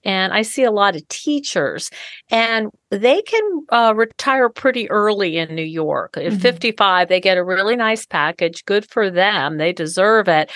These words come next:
Speaker 2: Absolutely.
Speaker 1: But then they're left with a lot of years ahead of them. And, and, like, what am I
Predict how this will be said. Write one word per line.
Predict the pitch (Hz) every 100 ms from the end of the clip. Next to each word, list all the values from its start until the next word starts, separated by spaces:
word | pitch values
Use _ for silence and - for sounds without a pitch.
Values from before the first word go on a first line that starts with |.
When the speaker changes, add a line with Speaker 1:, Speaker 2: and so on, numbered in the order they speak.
| -
Speaker 2:
Absolutely. | 202 - 359
Speaker 1:
But | 427
then | 480 539 453 359
they're | 285
left | 220 254 440 494 -
with | 311 208 190 _ -
a | 180
lot | 180 220 403 539
of | 220
years | 196 285 427 -
ahead | 143 - 208 427 440
of | 208
them. | 165 147 151 156 170
And, | 190 190 180 185
and, | 190 185
like, | 185 175 175 170 170 170 - _ _
what | 170 208
am | 370
I | 403